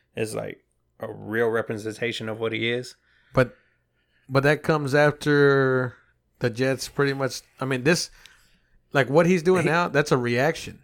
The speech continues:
Speaker 1: Yeah, but he's still, it, th-, what he's doing right now is exactly what Zeke, Zeke did last year. He's got one more year left on his deal.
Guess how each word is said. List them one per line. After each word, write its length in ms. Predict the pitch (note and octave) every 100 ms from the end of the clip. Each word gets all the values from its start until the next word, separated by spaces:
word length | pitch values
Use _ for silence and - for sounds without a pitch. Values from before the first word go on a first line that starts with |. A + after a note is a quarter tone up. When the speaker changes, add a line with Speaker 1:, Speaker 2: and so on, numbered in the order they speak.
| _
Speaker 1:
Yeah, 340 | A#2+ F#3 B2 - _
but 300 | B2 A#2+ -
he's 260 | G#2+ C#3+ C#3
still, 440 | - D#3+ D3+ C3+ -
it, 400 | C#3 C#3+ - B2+
th-, 220 | D#3 -
what 160 | C3 C3+
he's 180 | E3
doing 200 | D#3 E3
right 160 | D3 C3+
now 160 | C3+ B2+
is 120 | A#2
exactly 360 | A2+ A2+ -
what 160 | A2 G#2+
Zeke, 280 | G#2+ A2 - A#2
Zeke 260 | A2 A2+
did 160 | G#2+ G#2
last 260 | G#2+ - -
year. 120 | - _ _ _
He's 160 | - B2
got 280 | B2+ G2 -
one 320 | A2 A#2+ D3
more 200 | D#3 D3+
year 320 | C#3+ C#3 C3+
left 240 | B2 A#2+ -
on 120 | A2+
his 160 | A2 A2
deal. 320 | A2+ A2+